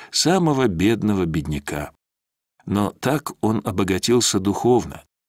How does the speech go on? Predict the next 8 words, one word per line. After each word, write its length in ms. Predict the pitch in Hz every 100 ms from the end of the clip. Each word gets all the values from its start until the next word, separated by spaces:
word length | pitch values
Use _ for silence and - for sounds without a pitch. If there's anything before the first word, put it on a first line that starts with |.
| _ -
стяжал 640 | - - 90 98 120 110 -
духовное 640 | 101 98 95 110 113 110
благородство, 800 | 98 95 98 104 120 - - - - _ _ _ _
одним 340 | - 92 95 85
словом, 560 | - 90 143 147 131 - _
стал 500 | - - 120 135 127 -
чадом 560 | - 104 113 95 80 67
Божиим. 520 | 71 65 71 -